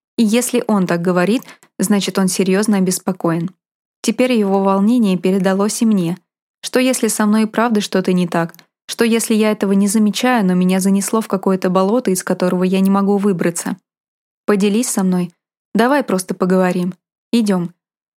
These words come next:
Он кивает мне и направляется к выходу. Я даже не спрашиваю, куда, просто иду следом, словно тень. Мы заходим в его кабинет, где можно по-хозяйски расположиться на огромном диване в центре комнаты,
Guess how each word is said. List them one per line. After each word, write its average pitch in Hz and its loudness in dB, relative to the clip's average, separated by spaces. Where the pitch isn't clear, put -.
Он 262 0
кивает 202 0
мне 233 2
и 220 2
направляется 190 0
к - -8
выходу. 185 -2
Я 208 2
даже 214 0
не 233 2
спрашиваю, 185 -2
куда, 196 0
просто 190 -4
иду 185 0
следом, 208 0
словно 190 0
тень. 170 -4
Мы 226 2
заходим 220 0
в 196 2
его 196 0
кабинет, 208 0
где 185 0
можно 180 0
по-хозяйски 185 -2
расположиться 190 -2
на 185 2
огромном 180 0
диване 190 0
в - -8
центре 190 -2
комнаты, 175 -2